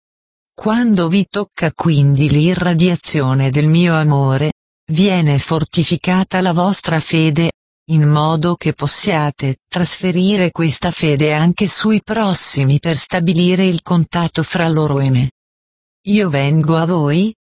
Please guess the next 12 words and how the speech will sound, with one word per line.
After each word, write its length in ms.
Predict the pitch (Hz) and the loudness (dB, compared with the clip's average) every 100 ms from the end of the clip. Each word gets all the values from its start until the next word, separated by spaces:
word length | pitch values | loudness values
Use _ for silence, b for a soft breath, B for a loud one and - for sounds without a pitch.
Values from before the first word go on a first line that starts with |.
| _ _ | _ _
perché 420 | 196 175 - 175 | -2 -2 -2 -2
attraverso 840 | 170 - 160 156 196 208 - - | -2 -2 -2 0 0 0 -2 -2
di 120 | 160 165 | 0 0
voi 420 | 185 160 147 165 | 2 0 0 0
voglio 460 | 160 202 180 165 | 0 2 2 0
trovare 580 | 156 170 165 170 165 160 | 0 -2 0 0 0 0
la 160 | 156 151 | 0 0
via 280 | 147 151 147 | 2 2 2
verso 480 | 151 143 - - 196 | 0 0 -2 -4 -4
il 220 | 160 151 | -2 0
vostro 460 | 143 131 127 - 165 | 0 0 -2 -4 -4
prossimo. 720 | 151 127 123 - 135 127 127 | -2 -4 -2 -4 0 0 0